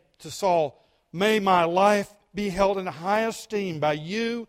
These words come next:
and all of your court." No, very simply, "May my life be precious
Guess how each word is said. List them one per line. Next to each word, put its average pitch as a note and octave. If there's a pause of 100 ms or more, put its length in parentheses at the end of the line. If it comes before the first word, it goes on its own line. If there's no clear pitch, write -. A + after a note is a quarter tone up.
(260)
and D#3+
all F#3
of F#3
your G3+
court." - (880)
No, E3+ (280)
very F#3+
simply, - (260)
"May D#3
my F3+
life C3 (420)
be D#3
precious D#3+